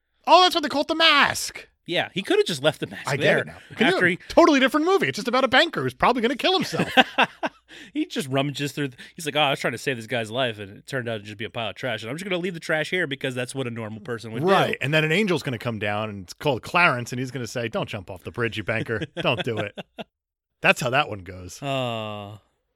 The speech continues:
Speaker 2: when Stanley gets home, he puts the mask on, and things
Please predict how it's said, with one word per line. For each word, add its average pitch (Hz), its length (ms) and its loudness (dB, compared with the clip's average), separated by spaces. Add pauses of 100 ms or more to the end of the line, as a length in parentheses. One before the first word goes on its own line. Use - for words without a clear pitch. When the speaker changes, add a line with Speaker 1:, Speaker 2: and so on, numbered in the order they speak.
(440)
Speaker 2:
when 143 120 -2
Stanley 196 320 0
gets 160 220 -2
home, 160 120 -2
he 156 60 0
puts - 220 -6
the 120 100 -6
mask 127 340 -4
on, 123 240 -2
and 101 120 -10
things 175 400 -6